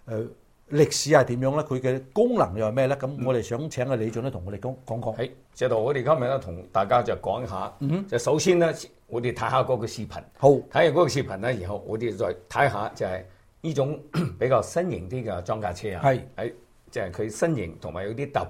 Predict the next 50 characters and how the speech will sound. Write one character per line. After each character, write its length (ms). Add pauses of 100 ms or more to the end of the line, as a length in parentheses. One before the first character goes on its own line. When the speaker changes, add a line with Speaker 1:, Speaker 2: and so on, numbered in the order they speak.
Speaker 2:
別 200
嘅 180
設 320
計。 260
Speaker 1:
嗯 240 (100)
哼。 80
Speaker 2:
究 260
竟 120
係 180
點 220
可 120
以 280 (180)
防 260
彈？ 340
Speaker 1:
OK。 560
Speaker 2:
我 80
哋 100
再 160
睇 200
下 220
Speaker 1:
非 200
常 140
之 100
重 180
要 120
啊。 0
Speaker 2:
以 0
前 0
嗰 60
個 100
悍 320
馬 400
嗰 140
個， 120 (540)
嗰 40
個， 460 (440)
嗰 40
個 80 (220)
軍 100
用 180
嘅 400
嗰 140
啲 20
吉 300
普 80
車 220
啦 80
嘛。 120
Speaker 1:
嗯 80
哼。 120